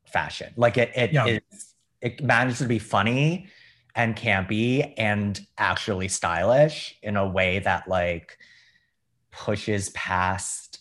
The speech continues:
Speaker 1: um, some kind of campy, um, humorous, like, uh, ugly vintage stuff as drag. That's
Speaker 2: Mm-hmm.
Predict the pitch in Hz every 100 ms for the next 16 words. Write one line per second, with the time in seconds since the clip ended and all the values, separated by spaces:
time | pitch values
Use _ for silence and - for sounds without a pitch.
0 | - 110 98 90 85 - 98 101 98 113
1 | - _ _ _ _ - - - - -
2 | - 98 92 92 95 101 101 - 107 107
3 | - 127 117 104 107 113 110 107 107 110
4 | - - - - - - _ _ - 107
5 | 101 104 107 - 113 110 107 104 - 107
6 | 101 98 - _ _ - 104 - _ _
7 | _ _ _ _ _ - 113 107 104 104
8 | 104 98 101 98 110 107 104 107 - -
9 | - - 110 107 120 117 - 127 135 147
10 | 127 104 175